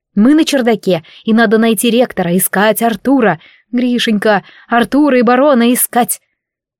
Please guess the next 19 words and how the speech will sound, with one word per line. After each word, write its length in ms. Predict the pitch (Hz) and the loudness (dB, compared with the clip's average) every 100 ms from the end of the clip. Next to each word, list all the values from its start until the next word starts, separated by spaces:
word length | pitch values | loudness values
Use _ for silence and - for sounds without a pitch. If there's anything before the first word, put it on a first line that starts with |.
| _ | _
Мне 260 | 175 214 190 | -2 -2 -2
в 60 | |
руку 240 | 170 254 175 | -2 -4 -6
сунули 340 | - 226 196 | -4 -2 -2
сложенный 460 | 185 226 240 220 208 | -2 -2 -2 -2 -2
клочок 340 | 214 208 202 | -4 -2 -4
бумаги. 480 | 185 202 185 156 160 | -2 -2 -2 -4 -6
Я 180 | 175 208 | -4 -4
протянула 460 | 202 196 214 240 | -2 -2 0 0
его 240 | 233 214 226 | -2 0 0
змее 360 | 208 214 311 | 0 -2 0
и 40 | 202 | 0
аккуратно 580 | 175 - 202 311 320 247 | 0 -2 -2 -2 -4 -4
вложила 400 | 240 214 226 220 | -2 -2 0 0
ей 220 | 196 196 | 0 -2
в 120 | - | -4
пасть. 420 | - 151 - - _ _ _ _ _ _ _ _ _ | -8 -8 -12 -16 _ _ _ _ _ _ _ _ _
«Хвост 460 | - 160 262 302 - | -10 -2 0 -2 -4
змеюка!» 800 | 262 254 220 190 349 - 170 | -2 0 2 2 0 -2 -8